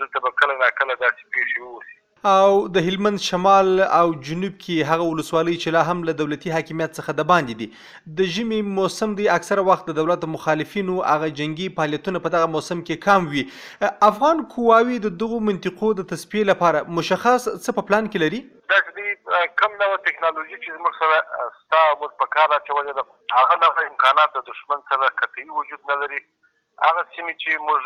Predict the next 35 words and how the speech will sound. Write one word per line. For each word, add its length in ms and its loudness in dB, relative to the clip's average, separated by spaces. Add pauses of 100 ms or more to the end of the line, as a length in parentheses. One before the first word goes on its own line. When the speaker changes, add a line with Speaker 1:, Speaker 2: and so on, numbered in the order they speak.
(120)
Speaker 1:
آه، 120 4 (120)
هلته، 200 0
آه، 600 0 (220)
حضور 340 -2
نه 140 0
لرو، 180 2 (220)
زموږ 160 -8 (340)
شتون 200 -16 (120)
نشته، 300 -4 (640)
د 140 -14
دشمن، 320 -4 (180)
آه، 100 0 (120)
بعضې 300 0
ګروپونه 380 -6
هلته 220 -6 (340)
استوګنه 540 -4
کوي 240 -12
چې 140 -4
هغه 200 -2
د 140 -8
خلکو 280 -8
په 140 -14
کورو 280 -8
کې 140 -16
اوسېږي، 480 -12
د 100 -2
خلکو 280 -4
په 140 -20
مارکېټو 460 -10
کې 140 -18
اوسېږي. 420 -18 (280)
زموږ 240 -2
دپاره 280 2 (120)
دا 60 4 (120)
ستونزمنه 480 -4